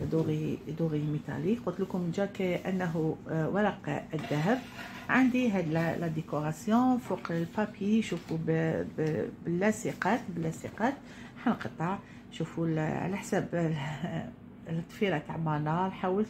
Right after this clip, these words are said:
نوصل الصوره، آه، نفسها. آه، قبعه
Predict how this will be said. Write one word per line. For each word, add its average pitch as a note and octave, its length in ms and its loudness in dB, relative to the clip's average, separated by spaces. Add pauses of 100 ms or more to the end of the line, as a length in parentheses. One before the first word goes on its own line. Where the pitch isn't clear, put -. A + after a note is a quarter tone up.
نوصل F#3 260 -4
الصوره، F#3+ 600 4 (540)
آه، F#3 280 2
نفسها. G#3+ 720 6 (360)
آه، F3+ 140 4
قبعه G3 440 2